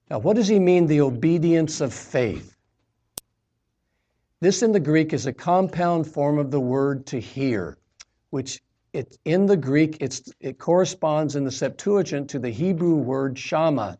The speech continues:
to hear, shema, because in Hebrew, the way you say to obey is to hear. What is it? Well, it's subject to different translations. Are you surprised? The N I V says,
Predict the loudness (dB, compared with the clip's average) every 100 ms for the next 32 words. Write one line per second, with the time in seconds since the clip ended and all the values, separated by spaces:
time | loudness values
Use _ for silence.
0 | -14 -14 -12 -4 0 2 0 -6 _ _
1 | -16 -10 -4 2 2 2 -2 -12 _ _
2 | _ -20 -10 -6 -4 -4 0 0 0 0
3 | 0 -2 -8 _ -12 -4 0 0 -2 -4
4 | -6 -6 -6 -8 -4 -2 0 0 -4 -8
5 | -14 -14 -12 -10 -10 -12 _ _ _ -10
6 | 2 4 4 2 0 -4 0 2 2 -2
7 | 0 0 0 -2 -8 -6 -8 -4 -4 -2
8 | 0 0 0 -6 -12 -16 -20 _ -12 -10
9 | -8 -8 -4 -2 -2 -6 -10 _ _ _
10 | -20 _ _ _ _ _ _ _ -14 0
11 | 2 4 4 4 2 0 0 -6 -8 -6
12 | -10 -12 -18 -20